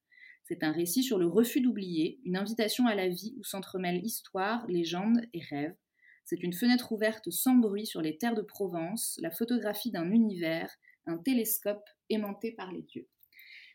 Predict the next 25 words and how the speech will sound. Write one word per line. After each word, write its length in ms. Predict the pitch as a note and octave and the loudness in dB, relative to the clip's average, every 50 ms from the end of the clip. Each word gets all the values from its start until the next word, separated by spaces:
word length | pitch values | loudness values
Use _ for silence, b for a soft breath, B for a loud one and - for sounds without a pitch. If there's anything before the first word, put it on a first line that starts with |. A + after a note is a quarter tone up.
| B B | B B
C'est 280 | - - - G3+ G3 F#3+ | -2 0 2 2 2 2
un 80 | F3+ | 0
roman 240 | E3+ F#3 G3+ A#3 A#3+ | 0 0 0 2 2
que 60 | A#3 | 2
j'ai 80 | F#3 D#3 | 0 0
absolument 480 | D3+ - - - C4+ B3+ B3 B3+ B3+ | -2 -2 0 2 6 6 8 8 8
dévoré. 680 | A#3+ G3+ F3+ G#3+ A3+ G#3 G3+ A3 G#3 F#3 F#3+ F#3+ G3+ A#3 - | 6 4 4 2 2 4 4 4 4 4 2 0 0 -2 -6
Ça 120 | - F3 | -8 -8
faisait 160 | E3 D#3+ E3+ | -6 -6 -6
très 180 | E3+ - - A#3+ | -6 -4 -2 -2
longtemps 260 | A3+ A3 A3 - A3 | -2 -2 -4 -4 -4
que 60 | A3+ | -4
je 40 | G#3 | -4
m'étais 180 | G3 E3+ - F3+ | -6 -6 -6 -6
pas 140 | F3+ G3+ G#3 | -4 -4 -4
laissée, 340 | G3 F#3+ - - G3+ G3 | -4 -4 -4 -4 -4 -2
euh, 100 | F#3 E3+ E3 - | -2 -4 -4 -4
embarquer 540 | - G#3+ G#3 G#3 - - - - - G#3+ G#3+ | -2 -2 0 0 -2 -4 -6 -8 -6 -6 -6
comme 180 | - F#3 F#3 | -6 -6 -6
ça 220 | F3+ - - F#3+ F#3+ | -4 -4 -4 -4 -6
dans 220 | F#3+ F3 E3 D#3+ | -6 -8 -8 -6
un, 180 | D#3+ D#3+ D#3 D#3 D#3+ D#3+ D#3 | -6 -6 -6 -6 -8 -8 -8
dans 200 | E3 E3+ E3+ F3 | -8 -8 -6 -6
un 120 | F3 F3 | -6 -6
livre. 240 | F3+ F#3 G#3+ A#3+ | -6 -6 -6 -6